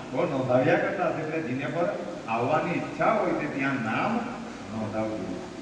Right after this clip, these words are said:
એટલે તીર્થ ક્ષેત્રની અંદર કથા બાબાની અને બાબાની પણ દિલથી ઈચ્છા, તો એ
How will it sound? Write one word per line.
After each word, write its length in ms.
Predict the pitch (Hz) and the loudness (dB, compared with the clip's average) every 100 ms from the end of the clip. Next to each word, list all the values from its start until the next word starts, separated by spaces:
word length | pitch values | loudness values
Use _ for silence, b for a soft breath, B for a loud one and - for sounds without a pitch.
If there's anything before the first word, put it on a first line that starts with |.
| - - - | -12 -14 -8
એટલે 260 | 120 123 139 - | -6 -2 0 0
તીર્થ 320 | - 247 - | 2 2 2
ક્ષેત્રની 460 | 214 208 208 202 202 | 0 0 0 0 0
અંદર 220 | 202 185 | 0 0
કથા 400 | 160 139 160 160 131 - - | 0 0 4 4 2 -2 -4
બાબાની 460 | - 113 127 135 135 | -2 2 2 2 -2
અને 160 | 131 123 | -2 -2
બાબાની 480 | 113 123 131 151 160 | 0 2 0 0 0
પણ 240 | 160 233 247 - - - - 110 | 2 2 0 -2 -6 -10 -12 -2
દિલથી 500 | 135 247 - 151 135 | 2 2 2 0 -2
ઈચ્છા, 360 | - 113 107 - - - - - | -2 0 0 0 -6 -10 -12 -14
તો 100 | - 120 | -8 0
એ 120 | 131 | 2